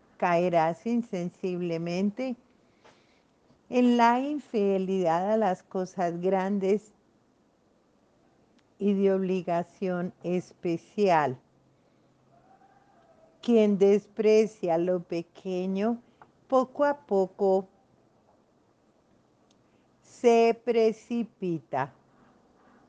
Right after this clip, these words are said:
Ave María Purísima, sin pecado concebida, Madre Santísima.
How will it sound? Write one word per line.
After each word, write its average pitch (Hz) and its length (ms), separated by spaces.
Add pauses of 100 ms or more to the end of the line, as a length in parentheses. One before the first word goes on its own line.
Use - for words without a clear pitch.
(880)
Ave 180 420
María 220 640
Purísima, 226 800
sin 202 320
pecado 208 640
concebida, 190 1000
Madre 196 540
Santísima. 165 1000